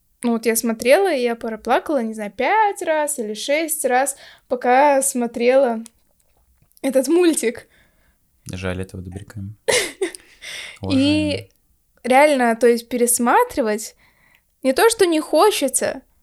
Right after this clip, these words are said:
Speaker 1: но это не тот фильм, который создает эту радостную новогоднюю атмосферу,
Speaker 2: Мгм.
Speaker 1: подарки, чудо, еще что-то.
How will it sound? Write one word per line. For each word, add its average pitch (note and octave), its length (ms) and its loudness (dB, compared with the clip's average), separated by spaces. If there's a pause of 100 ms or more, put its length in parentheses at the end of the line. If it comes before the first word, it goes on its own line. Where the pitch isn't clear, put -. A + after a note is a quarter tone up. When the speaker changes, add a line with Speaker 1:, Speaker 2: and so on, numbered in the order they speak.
(280)
Speaker 1:
но C4 100 0
это C#4 180 2
не D4+ 120 0
тот E4 300 0
фильм, D#4+ 200 -6
который C#4 220 -2
создает B3+ 400 2
эту - 180 -6
радостную B3 500 0
новогоднюю B3+ 480 -2
атмосферу, C4+ 540 -2
Speaker 2:
Мгм. - 120 -2
Speaker 1:
подарки, B3 420 2
чудо, A3+ 640 -2
еще B3+ 320 0
что-то. B3+ 540 -2